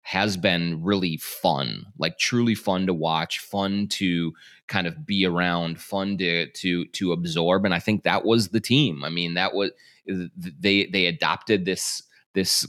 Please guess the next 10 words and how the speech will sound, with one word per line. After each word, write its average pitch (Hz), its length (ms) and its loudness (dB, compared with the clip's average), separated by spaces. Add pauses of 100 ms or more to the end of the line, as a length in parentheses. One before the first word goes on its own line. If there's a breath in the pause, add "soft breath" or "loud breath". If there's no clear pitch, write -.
(120)
gunslinger 104 800 4
attitude 98 580 2
from 95 260 0
their 87 440 4 (280 loud breath)
journeyman 101 580 2
quarterback. 92 800 -2 (120)
Um, 85 360 0
they 85 120 2
played 95 580 2
with 95 360 0